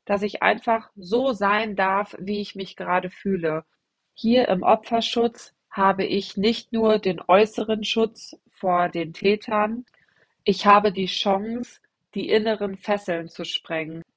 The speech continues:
und alles, was nicht zu mir gehört, wegzustoßen und so zu mir selbst zurückzufinden.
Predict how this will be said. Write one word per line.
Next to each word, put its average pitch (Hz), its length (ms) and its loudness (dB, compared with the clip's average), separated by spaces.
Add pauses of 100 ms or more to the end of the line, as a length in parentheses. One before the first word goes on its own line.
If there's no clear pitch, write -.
(160)
und 190 300 -8
alles, 233 500 2
was 196 260 0
nicht - 280 -10
zu 233 220 -8
mir 226 320 0
gehört, 196 640 0 (180)
wegzustoßen 202 1400 -2 (480)
und 180 240 0
so 208 560 4 (440)
zu - 180 -2
mir 190 220 2
selbst 196 500 2
zurückzufinden. 160 1160 -4